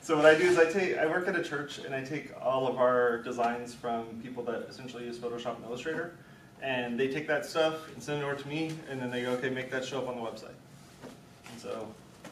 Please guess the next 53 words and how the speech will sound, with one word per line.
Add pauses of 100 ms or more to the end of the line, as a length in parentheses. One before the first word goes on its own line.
(200)
I
have
to
figure
out
how
to
get
that
to
show
up
on
the
website,
look
like
that. (800)
So
there's
a
bunch
of
tools
to
do
that, (140)
but (380)
we
won't
really
get
into
any
of
those
things.
What
I'm
gonna
show
you
is
kinda
like
how
to
take
the
scaffolding, (100)
the
pieces
that